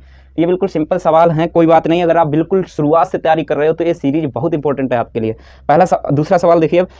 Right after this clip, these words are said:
पिता एवं पुत्र की वर्तमान आयु एक साथ मिलाकर छियालीस वर्ष होती है। देखिए father plus son, दूसरा नंबर सवाल है, फादर प्लस सन का जो योग है वो कितना है, छियालीस वर्ष है।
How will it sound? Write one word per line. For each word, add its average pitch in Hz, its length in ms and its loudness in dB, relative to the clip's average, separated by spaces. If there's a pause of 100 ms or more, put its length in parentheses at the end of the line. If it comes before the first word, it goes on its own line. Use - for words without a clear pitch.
(140)
पिता 190 220 4
एवं 190 160 4
पुत्र 185 220 -2
की 190 140 0
वर्तमान 175 540 2
आयु 175 340 4
एक 180 160 0
साथ 175 280 0
मिलाकर 175 360 2
छियालीस 170 400 0
वर्ष 170 260 0
होती 143 340 0
है। 120 120 2 (260)
देखिए 170 220 2
father 160 480 2 (280)
plus 185 320 0
son, 151 320 0
दूसरा 151 240 0
नंबर 175 220 0
सवाल 165 320 2
है, 151 180 2 (360)
फादर 160 280 2
प्लस 190 260 -2
सन 175 160 0
का 196 160 2
जो 185 120 2
योग 180 300 2
है 170 160 4
वो 175 100 2
कितना 180 300 -2
है, 185 140 -2
छियालीस 170 400 -2
वर्ष 156 280 -2
है। 107 180 -4